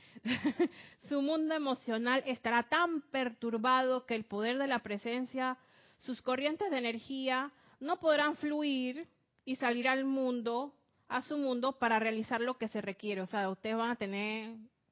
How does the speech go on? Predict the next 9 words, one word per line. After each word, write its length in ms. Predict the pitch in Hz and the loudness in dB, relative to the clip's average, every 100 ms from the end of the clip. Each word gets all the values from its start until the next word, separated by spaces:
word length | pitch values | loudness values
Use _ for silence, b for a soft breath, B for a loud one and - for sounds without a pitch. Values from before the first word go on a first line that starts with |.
| - | -12
buen 300 | 208 240 247 | -6 -4 -4
tiempo 500 | 247 240 233 240 220 | -4 -4 -4 -2 -2
decretando 920 | 196 202 190 214 226 233 233 233 240 233 233 _ _ _ _ b b b b b _ _ | -2 -6 -6 -4 -4 -4 -6 -8 -10 -14 -18 _ _ _ _ b b b b b _ _
y 160 | - 208 | -10 -6
no 180 | 196 | -4
pasa 500 | 202 208 208 - 262 | -2 0 -2 -4 -6
nada. 760 | 254 202 196 190 185 180 180 185 _ _ _ _ _ _ _ _ _ b b b b b _ - | -4 -4 -4 -4 -4 -6 -10 -14 _ _ _ _ _ _ _ _ _ b b b b b _ -12
Sus, 200 | - 349 349 - | -2 -2 -4 -10
ajá. 420 | 233 226 202 151 | -8 -6 -4 -6